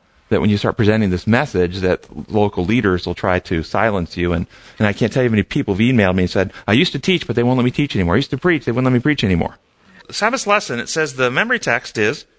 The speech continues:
"The Sabbath was made for man and not man for the Sabbath. Therefore the Son of Man is also Lord of the Sabbath." To whom was Jesus referring when he said the Sabbath was made for man?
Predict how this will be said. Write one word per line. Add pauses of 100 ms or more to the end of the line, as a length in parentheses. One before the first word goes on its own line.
(400)
"The
Sabbath
was
made
for
man
and
not
man
for
the
Sabbath.
Therefore
the
Son
of
Man
is
also
Lord
of
the
Sabbath." (1800)
To
whom
was
Jesus
referring (400)
when
he
said
the
Sabbath
was
made
for
man?